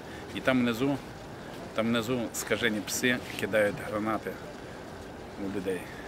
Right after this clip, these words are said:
Там, там українські герої тримають націю, бережуть націю і бережуть Україну. А сюди, між іншим, ні один пес не йде.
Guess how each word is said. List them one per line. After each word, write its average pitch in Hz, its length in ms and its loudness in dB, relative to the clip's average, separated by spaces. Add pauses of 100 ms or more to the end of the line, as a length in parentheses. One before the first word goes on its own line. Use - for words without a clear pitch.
(640)
Там, 123 260 4 (920)
там 123 160 4 (220)
українські 117 440 0
герої 117 400 2 (240)
тримають 110 460 4 (580)
націю, 113 440 4 (400)
бережуть 123 480 4
націю 131 460 4 (720)
і - 60 0
бережуть 117 420 2
Україну. 110 480 2 (1800)
А 123 120 0
сюди, 147 260 4 (840)
між 120 160 -4
іншим, 110 260 2 (320)
ні 120 80 -2
один 143 180 2 (100)
пес - 200 4
не 95 60 -2
йде. - 200 -4